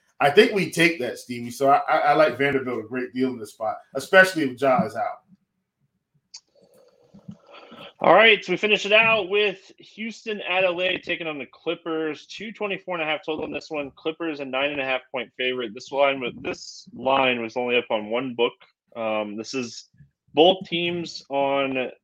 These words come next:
Speaker 2: the second end of a back-to-back, so we don't know what we're looking at. Um, we know that Kawhi Leonard's not gonna play. You know, Tyronn Lue already said that Kawhi is not playing Sunday or Monday, so we already know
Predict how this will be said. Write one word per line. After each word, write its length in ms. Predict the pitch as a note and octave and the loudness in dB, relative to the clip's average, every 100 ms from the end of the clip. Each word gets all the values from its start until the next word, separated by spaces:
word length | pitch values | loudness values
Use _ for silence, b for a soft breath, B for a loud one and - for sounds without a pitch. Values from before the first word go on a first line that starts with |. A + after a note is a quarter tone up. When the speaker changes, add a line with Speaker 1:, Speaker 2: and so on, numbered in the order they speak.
| - | -14
Speaker 2:
the 100 | B2 | -12
second 360 | - D3 E3 | -4 -4 -2
end 140 | D#3 D3+ | -4 -2
of 100 | C#3 | -4
a 60 | |
back-to-back, 800 | A2 A#2+ C3 B2+ G#2+ G#2+ A#2 - | 0 2 2 0 -2 0 0 -4
so 420 | - A#2+ A2+ A2 _ _ _ - _ _ - | -8 -2 -2 -4 _ _ _ -20 _ _ -6
we 80 | D3 | 2
don't 160 | F#3+ | 4
know 80 | F#3+ | 4
what 160 | F3+ D#3 | 0 -2
we're 80 | |
looking 360 | D#3 D#3+ D#3+ C#3+ | -4 -4 -4 -2
at. 320 | C#3 C3+ B2 _ | -2 -2 -4 _
Um, 600 | B2 A#2 A#2 A2 A2 G#2 _ _ _ _ _ _ _ _ _ _ _ _ - _ _ _ _ - | -8 -2 0 -2 -6 -16 _ _ _ _ _ _ _ _ _ _ _ _ -20 _ _ _ _ -6
we 140 | D#3 | -2
know 240 | F3+ A3+ | 2 2
that 240 | A#3+ A#3+ - | 2 -2 -2
Kawhi 280 | F3+ E3 D3 | 0 2 0
Leonard's 320 | B2+ A2 A2+ | -4 -10 -12
not 200 | G#2+ - | -14 -12
gonna 120 | G2+ | -16
play. 300 | - - - _ - _ _ _ _ | -12 -12 -14 _ -20 _ _ _ _
You 80 | A#2+ | -8
know, 280 | A2+ A2 - _ _ _ _ _ _ | -6 -6 -12 _ _ _ _ _ _
Tyronn 420 | - D3 E3 F3 D#3 | 0 2 2 0 0
Lue 180 | D#3+ | 4
already 300 | D3+ D3+ D3 | 4 4 2
said 380 | B2+ - C#3 C#3 | -2 4 4 4
that 440 | C3 B2 A#2 - _ | 0 0 0 -4 _
Kawhi 340 | - B2+ C3 | -4 -2 0
is 80 | A#2+ | -2
not 200 | B2+ G#2+ | -8 -6
playing 240 | B2+ B2 | -6 -8
Sunday 380 | A2+ C3 B2 A2+ | -8 -8 -6 -6
or 160 | A2+ B2+ | -6 -4
Monday, 400 | A#2 A2 A2 A2+ - - - - - | -4 -2 -4 -4 -12 -20 -20 -20 -20
so 180 | G#3+ C#3+ | -10 -4
we 120 | D#3 | 0
already 320 | F#3+ B3+ C4+ | 0 0 -2
know 380 | F#3 D#3 D3 B2+ | -2 0 0 -2